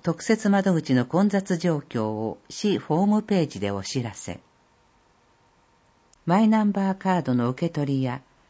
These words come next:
電子証明書手続きの混雑状況をお知らせしています。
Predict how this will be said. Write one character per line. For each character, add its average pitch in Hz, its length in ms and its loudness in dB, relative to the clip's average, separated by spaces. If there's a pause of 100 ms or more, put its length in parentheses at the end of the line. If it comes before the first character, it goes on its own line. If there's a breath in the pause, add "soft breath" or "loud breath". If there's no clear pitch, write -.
(180 soft breath)
電 214 200 2
子 - 140 -6
証 196 260 2
明 180 240 2
書 175 200 0
手 170 140 -2
続 170 280 -2
き 131 160 0
の 117 260 0
混 208 240 4
雑 214 280 -2
状 185 220 2
況 117 260 -2
を 104 360 -2 (120)
お 127 100 -2
知 180 160 -4
ら 175 100 2
せ 156 180 -4
し - 100 -10
て 135 100 -4
い 113 140 -4
ま 107 120 -8
す。 - 260 -16